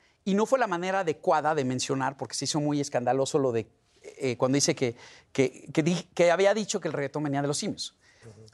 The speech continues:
Pero me refería un poco, ¿sabes? Porque estaba con Adela Micha hablando de, de la sexualidad. Y yo decía que si nos dejábamos llevar por la sexualidad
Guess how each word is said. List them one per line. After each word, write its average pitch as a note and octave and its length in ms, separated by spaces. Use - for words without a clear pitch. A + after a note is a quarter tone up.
Pero A#3 160
me B3 120
refería C#4 320
un E4 100
poco, E4 260
¿sabes? C#4 220
Porque A#3 260
estaba A3+ 300
con G#3+ 160
Adela F#3+ 260
Micha G3 320
hablando E3 500
de, A2+ 540
de C3 260
la C3+ 140
sexualidad. C3+ 720
Y D#3+ 100
yo G3 120
decía F3+ 540
que C#3 500
si - 140
nos D#3 120
dejábamos F#3+ 420
llevar E3+ 220
por F3 120
la D#3+ 80
sexualidad D3 680